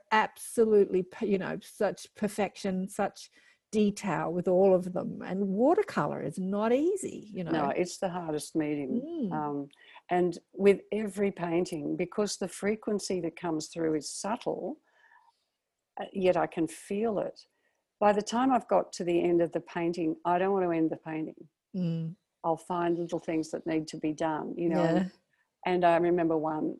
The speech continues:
Speaker 2: angel saying to my heart, knowing, "Enough now, my dear."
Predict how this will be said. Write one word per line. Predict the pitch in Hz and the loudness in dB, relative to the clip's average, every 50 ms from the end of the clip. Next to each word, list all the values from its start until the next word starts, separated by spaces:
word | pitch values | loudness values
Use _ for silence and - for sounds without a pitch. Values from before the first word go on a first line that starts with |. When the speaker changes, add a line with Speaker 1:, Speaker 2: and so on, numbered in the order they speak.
| _ - - | _ -10 -6
Speaker 2:
angel | 170 156 156 156 - 165 156 160 160 175 - _ _ | -4 -4 -4 -4 -4 -6 -6 -8 -10 -12 -16 _ _
saying | - 160 165 160 165 165 160 | -6 -4 -4 -2 -4 -4 -4
to | - 160 | -4 -4
my | 160 165 165 156 | -4 -4 -6 -8
heart, | 156 - 165 156 156 160 - - _ _ _ _ - | -10 -10 -10 -8 -8 -8 -10 -12 _ _ _ _ -8
knowing, | 165 165 156 156 160 160 165 160 160 _ _ _ _ _ _ _ _ _ _ _ _ - - _ _ _ - | -6 -6 -6 -4 -6 -6 -8 -10 -12 _ _ _ _ _ _ _ _ _ _ _ _ -20 -20 _ _ _ -4
"Enough | 196 190 185 175 165 - - - - - | -2 0 0 0 -2 -4 -8 -12 -12 -12
now, | - - - - | -10 -10 -10 -10
my | - - - - - | -12 -14 -14 -16 -16
dear." | - - - - - 170 | -18 -18 -18 -18 -20 -20